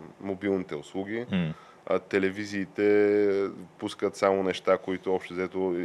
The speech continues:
Speaker 1: лично идеологически му пропаганден екип е казал: „Добре, това може да се пусне.“ Радиата и те работят в подобен режим и тотална цензура. <laughs> Като, а, в, а, социалните мрежи се появиха, нали, въпреки че е спрян интернета, по някакъв неведом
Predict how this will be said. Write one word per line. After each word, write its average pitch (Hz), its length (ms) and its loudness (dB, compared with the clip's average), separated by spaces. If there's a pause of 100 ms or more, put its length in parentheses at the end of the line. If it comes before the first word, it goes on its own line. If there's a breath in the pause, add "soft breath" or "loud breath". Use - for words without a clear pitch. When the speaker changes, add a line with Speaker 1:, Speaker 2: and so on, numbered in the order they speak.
(140)
Speaker 1:
лично 92 480 -4
идеологически 92 800 -2
му 90 140 0
пропаганден 90 680 0
екип 87 280 -8
е 85 40 0
казал: 85 360 -2
„Добре, 85 260 -2
това 82 180 -4
може 80 140 -4
да 73 60 -6
се 76 120 -10
пусне.“ 123 480 -4 (680 loud breath)
Радиата 101 500 4
и 92 40 0
те 95 160 6
работят 90 360 2
в 82 100 -12
подобен 87 440 0
режим 101 300 -4
и 151 80 -2
тотална 131 480 6
цензура. 98 460 0 (180)
<laughs> - 200 -12
Като, 98 540 0 (600 loud breath)
а, - 80 -4
в, 92 280 0 (120)
а, 90 180 4
социалните 101 580 2
мрежи 95 260 0
се 110 180 -8
появиха, 95 460 -2
нали, 92 140 0
въпреки 92 400 -6
че 92 180 -4
е 90 60 -2
спрян 90 320 -4
интернета, 85 480 -6
по - 160 -10
някакъв 95 400 -2
неведом 92 400 -2